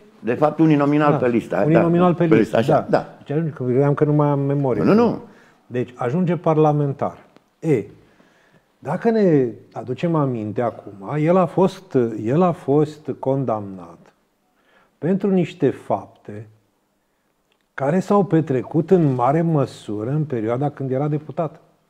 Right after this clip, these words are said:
Speaker 2: Chestia cu Pinalti și cu Tărâță. Tărâță era președinte de Consiliu, el era deputat.
Speaker 1: Da, în timpul vieții lui,
Speaker 2: Da,
Speaker 1: cu lista.
Speaker 2: el era deputat.
Speaker 1: Da.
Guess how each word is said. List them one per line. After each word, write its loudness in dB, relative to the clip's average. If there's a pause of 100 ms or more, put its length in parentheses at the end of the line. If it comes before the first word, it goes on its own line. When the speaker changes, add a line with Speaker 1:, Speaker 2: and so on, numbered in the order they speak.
(920)
Speaker 2:
Chestia -2
cu -4
Pinalti -2
și -8
cu -8
Tărâță. -6 (460)
Tărâță -8
era 0
președinte -6
de -4
Consiliu, -12
el -4
era 0
deputat. 0
Speaker 1:
Da, 0
în -10
timpul -4
vieții -2
lui, 0
Speaker 2:
Da, 2
Speaker 1:
cu -8
lista. 2
Speaker 2:
el 2
era 4
deputat. 0
Speaker 1:
Da. -14